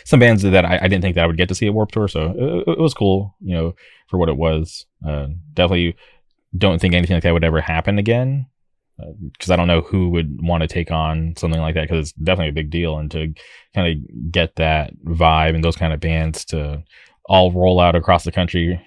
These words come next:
for, you know, that amount of time, I don't think it would, I don't think a lot of people wanna have to deal with that, 'cause it's a lot to deal with.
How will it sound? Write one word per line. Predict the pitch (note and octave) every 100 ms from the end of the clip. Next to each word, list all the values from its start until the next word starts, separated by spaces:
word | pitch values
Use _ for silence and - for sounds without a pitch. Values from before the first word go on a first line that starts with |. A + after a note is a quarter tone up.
| _
for, | - E2+ D#2 D2+
you | E2+
know, | E2
that | E2+
amount | E2 D#2+
of |
time, | E2+
I | D#2+
don't | D#2+
think | D2+
it |
would, | D2 E2+ - E2 - _ B2
I |
don't | A2+
think | G#2 G2+
a | F2
lot | E2
of |
people | E2 D#2+
wanna | E2 D#2 D#2+ F#2+
have | E2 F2
to | E2+
deal | E2+ D#2+
with | D#2+
that, | D#2 D#2+
'cause | D#2+
it's | D#2 - - - _ _ _ _ _ -
a | F2
lot | D#2+ D#2+ D2+
to |
deal | D#2+ D#2+
with. | D#2+ E2+ -